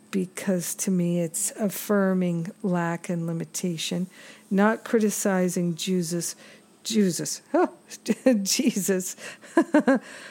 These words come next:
But what would I like to come of this would be the sentence I would use. What do I desire to come of this? What do, what would I like to come of this? What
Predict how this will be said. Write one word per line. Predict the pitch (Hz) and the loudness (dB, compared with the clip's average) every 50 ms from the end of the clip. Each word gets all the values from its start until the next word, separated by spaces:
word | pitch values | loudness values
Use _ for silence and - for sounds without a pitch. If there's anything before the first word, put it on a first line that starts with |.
| - - - _ _ _ _ _ _ _ _ _ - | -20 -20 -20 _ _ _ _ _ _ _ _ _ 2
But | 190 220 220 214 208 - - - - | 4 6 6 6 4 0 -6 -12 -6
what | - 214 208 269 302 285 - | 0 2 4 4 4 4 4
would | 262 254 226 233 | 4 4 4 4
I | - 233 208 214 208 | 4 4 6 6 6
like | 202 190 180 185 190 202 214 240 240 240 - - | 6 6 6 4 6 6 6 4 2 0 -2 -6
to | - 196 | -6 -4
come | 180 - - - 185 170 | -6 -6 -4 -2 -2 -2
of | 170 165 160 156 | -2 -2 -4 -4
this | 160 180 170 165 165 - - - - - - - | -4 -4 -4 -4 -6 -6 -6 -6 -6 -6 -4 -2
would | 196 185 156 - | -2 -2 -2 -2
be | - 196 190 180 180 175 175 175 | -2 -2 0 0 0 0 -2 -4
the | 165 160 - 214 | -6 -8 -8 -8
sentence | - - - 196 - 208 196 180 - - | -4 -2 -2 -4 -2 -4 -6 -6 -4 -4
I | 208 196 190 185 | -2 -2 -2 -2
would | 175 175 170 160 | -2 -4 -6 -6
use. | - 175 170 170 - 160 - - | -6 -6 -6 -6 -6 -6 -4 -2
What | 208 226 226 | 0 0 0
do | - 247 208 | 0 0 0
I | 185 185 180 | 0 0 -2
desire | 165 - 170 156 - - 165 175 170 175 175 165 165 | -4 -6 -8 -8 -6 -6 -4 -2 -2 -2 -2 -4 -4
to | 156 - - | -8 -10 -14
come | 180 - - 180 170 165 | -12 -10 -8 -8 -6 -6
of | 160 156 - | -8 -10 -8
this? | - 170 160 - - | -8 -8 -8 -6 -4
What | 214 208 208 - | -4 -4 -4 -4
do, | - 175 - - - - - - - - - | -6 -10 -10 -12 -18 -20 -20 -20 -20 -16 -8
what | - 247 269 - | -4 -2 0 2
would | 226 220 208 | 2 4 4
I | 202 196 190 190 | 4 4 2 2
like | 180 170 175 180 170 175 180 175 - - _ - - | 2 0 0 0 0 0 -2 -4 -6 -16 _ -8 -6
to | - 185 | -4 -4
come | 175 - - - 185 180 170 | -4 -6 -6 -4 -4 -2 -2
of | 165 160 156 - | -4 -6 -8 -8
this? | - - - 165 - - - - - - - - - - - | -8 -8 -6 -6 -8 -8 -10 -10 -14 -20 -20 -20 -20 -10 -4
What | 277 196 202 233 269 277 - | 0 2 4 4 2 2 -2